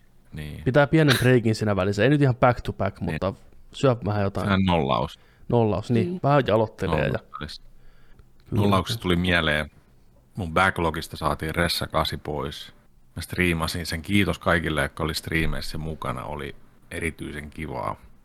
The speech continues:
Speaker 1: Ja viimeinen striimi olikin sellainen seitsemäntuntinen pötkö. Pakko sanoa, se on ihan erittäin hauska ja viihdyttävä. Varsinkin viihdyttävä se peli.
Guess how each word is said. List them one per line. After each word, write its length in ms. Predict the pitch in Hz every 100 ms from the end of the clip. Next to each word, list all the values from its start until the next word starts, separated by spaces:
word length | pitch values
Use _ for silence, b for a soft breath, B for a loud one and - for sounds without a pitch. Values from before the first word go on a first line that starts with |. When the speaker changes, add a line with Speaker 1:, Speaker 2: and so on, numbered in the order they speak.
| - - -
Speaker 1:
Ja 80 | 80
viimeinen 380 | 82 78 71 71
striimi 360 | - 80 76
olikin 220 | 69 69 71
sellainen 300 | - 73 76
seitsemäntuntinen 1000 | - 78 - 71 71 - 69 67 67 - - - - - - - - - - - - - -
pötkö. 440 | 90 80 - - - - - - _ _ - - - -
Pakko 240 | 117 -
sanoa, 280 | 90 90 76
se 140 | - 85
on 180 | 82 82
ihan 280 | 87 80 80
erittäin 640 | 85 85 80 - - 73 - - _ - _ - _ _
hauska 480 | - 76 - - -
ja 220 | - - - - _ _ -
viihdyttävä. 600 | 82 78 76 - 55 55 - _ _ _ -
Varsinkin 420 | 104 101 80 67 69
viihdyttävä 560 | 67 71 - - -
se 80 | 71
peli. 260 | - 67